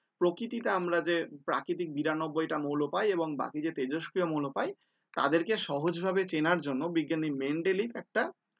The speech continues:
সারণী তৈরি করেছিলেন বা টেবিল তৈরি করেছিলেন। যে, সেই যে টেবিলটা তৈরি করেছিল,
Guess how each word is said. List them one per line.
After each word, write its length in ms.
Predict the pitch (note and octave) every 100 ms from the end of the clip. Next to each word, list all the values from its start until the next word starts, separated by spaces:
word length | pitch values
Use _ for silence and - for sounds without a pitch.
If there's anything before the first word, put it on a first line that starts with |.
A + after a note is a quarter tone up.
| -
সারণী 440 | - D#3+ G3+ G#3
তৈরি 240 | F#3+ F3+ D#3+
করেছিলেন 460 | D3 C3 C3 C#3
বা 100 | D#3
টেবিল 380 | G#3 F#3+ F#3+ F#3+
তৈরি 260 | E3+ C#3+ B2+
করেছিলেন। 360 | A#2+ A#2 A#2+ A#2 - _ _ - _ -
যে, 80 | G3+
সেই 260 | - F3+
যে 120 | A3 B3
টেবিলটা 440 | F#3+ E3+ G#3 -
তৈরি 240 | G3+ F#3
করেছিল, 420 | F3 D3+ C3 F3+